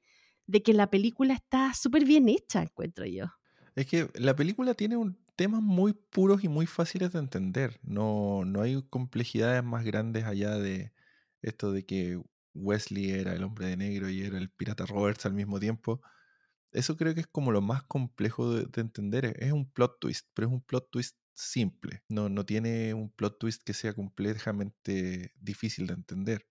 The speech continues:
Speaker 2: Y los personajes son todos entrañables, ¿sí? Ese, ese es el tema. O sea, tú todos los personajes los puedes querer. Desde, desde los personajes principales hasta los secundarios.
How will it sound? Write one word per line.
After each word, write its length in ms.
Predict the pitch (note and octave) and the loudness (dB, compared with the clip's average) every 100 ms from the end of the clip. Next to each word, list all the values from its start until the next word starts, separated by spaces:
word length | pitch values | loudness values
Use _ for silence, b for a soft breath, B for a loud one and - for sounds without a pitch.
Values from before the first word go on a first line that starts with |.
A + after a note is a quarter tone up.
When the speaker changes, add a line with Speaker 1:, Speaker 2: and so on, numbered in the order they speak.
| - | -2
Speaker 2:
Y 100 | A2+ | 0
los 100 | G2+ | 0
personajes 560 | - G2 F#2 A#2 F#3 | -2 -2 -2 -2 -2
son 140 | - A#2 | -4 -8
todos 280 | - A#2+ D#3+ | -8 -6 -4
entrañables, 800 | D#3+ - F#2 - C3+ A#2 - | -6 -8 -10 -6 -4 -4 -4
¿sí? 140 | - - - | -8 -8 -6
Ese, 180 | - - | -6 -6
ese 200 | - F#3 | -4 -2
es 40 | F3 | -2
el 100 | - | 0
tema. 200 | F#3 F3+ | 0 0
O 20 | |
sea, 280 | - G#2 G2+ | 0 -2 0
tú 300 | E3 E3 _ | 0 0 _
todos 240 | - E3+ G3 | -2 0 0
los 120 | G#3 | -2
personajes 520 | - - D3 C#3 F3+ | -6 -4 -4 -4 -2
los 120 | D#3+ | -4
puedes 280 | - E3 E3 | -2 -2 -2
querer. 380 | - - D#3+ - _ - | -4 -4 -4 -8 _ -8
Desde, 680 | B2 B2 - B2 A#2+ A#2 - | -6 -6 -2 -2 0 0 0
desde 240 | A#2 A#2 | -2 2
los 120 | A#2 | 0
personajes 460 | - A2+ A#2+ C3+ E3+ | 0 -4 -2 -4 -6
principales 540 | - C#3 - F#2+ C3 | -4 -4 -2 -2 0
hasta 140 | D#3+ D#3+ | -2 -4
los 100 | C#3+ | -4
secundarios. 680 | B2 G2+ F#2+ F2 C#3 F#2 | -4 -4 -2 0 0 -2